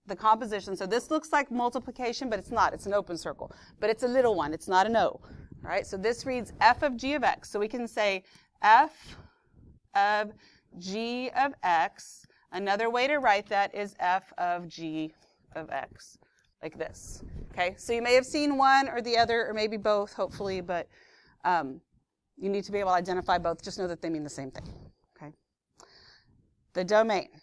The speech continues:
All right, so here we go. The domain of the composite function, f of g of x, is the domain of g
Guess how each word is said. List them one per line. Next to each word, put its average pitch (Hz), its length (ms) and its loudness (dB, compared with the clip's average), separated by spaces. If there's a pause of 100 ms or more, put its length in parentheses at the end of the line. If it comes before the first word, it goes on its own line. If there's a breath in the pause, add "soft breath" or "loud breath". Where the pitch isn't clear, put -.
(400 soft breath)
All - 40 -10
right, 170 240 -2
so 143 140 -12
here 147 160 -6
we 180 80 -2
go. 165 120 -4 (1200 loud breath)
The 208 220 -4
domain 226 640 0
of 262 140 -2
the 285 80 2
composite 285 560 2
function, 185 600 -6
f 202 220 2
of 220 100 -4
g 226 180 -4
of 240 80 -2
x, - 440 -2 (520 soft breath)
is 190 200 -2
the 196 120 -2
domain 202 640 -2
of 311 300 -2
g 208 640 -4